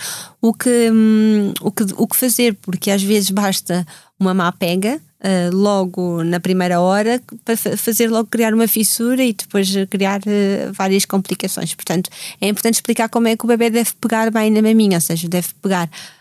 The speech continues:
com a boca bem aberta, não ali na pontinha, só ali na or-, na, no mamilo, tem que pegar além no mamilo, como no, também na auréola. Ahm, tem que ter o lábio inferior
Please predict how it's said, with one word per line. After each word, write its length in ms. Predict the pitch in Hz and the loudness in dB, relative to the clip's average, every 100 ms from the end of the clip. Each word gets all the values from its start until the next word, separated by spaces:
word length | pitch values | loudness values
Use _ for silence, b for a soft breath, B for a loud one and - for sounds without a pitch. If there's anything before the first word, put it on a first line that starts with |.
| _ | _
com 120 | - | -2
a 20 | |
boca 240 | 190 180 175 | 0 0 0
bem 260 | 226 294 | 0 2
aberta, 440 | 269 214 180 - 202 | 2 2 0 0 2
não 180 | 220 269 | 4 4
ali 220 | 254 226 | 4 2
na 100 | 208 | 0
pontinha, 500 | - 196 196 185 185 | 0 0 2 0 0
só 360 | - 196 185 | 0 0 -2
ali 200 | 180 180 | -2 -2
na 260 | 170 165 160 | -2 0 0
or-, 120 | 160 - | -2 -2
na, 580 | 180 170 165 165 160 160 | -2 0 0 -2 -4 0
no 120 | 170 | 2
mamilo, 400 | 180 165 160 175 | 2 2 0 0
tem 140 | 175 | -2
que 40 | 185 | -2
pegar 320 | 190 170 165 | -2 -2 -2
além 320 | 175 175 196 | -4 -2 2
no 140 | 247 240 | 4 4
mamilo, 320 | 202 185 165 | 2 0 -2
como 180 | 170 196 | -4 -4
no, 120 | 190 | -4
também 260 | 165 190 202 | -4 -2 0
na 120 | 185 | 0
auréola. 500 | 180 165 156 175 208 B B B - | 0 -2 -2 -4 -6 B B B -4
Ahm, 520 | 185 175 170 170 175 180 | -2 0 0 0 0 -2
tem 260 | - 202 208 | -2 0 0
que 380 | - 220 202 190 | 2 2 2 0
ter 260 | - 208 190 | 0 0 0
o 40 | |
lábio 420 | 196 220 240 220 | 0 0 0 0
inferior 680 | 214 202 - 202 208 196 180 | 0 0 0 0 2 2 2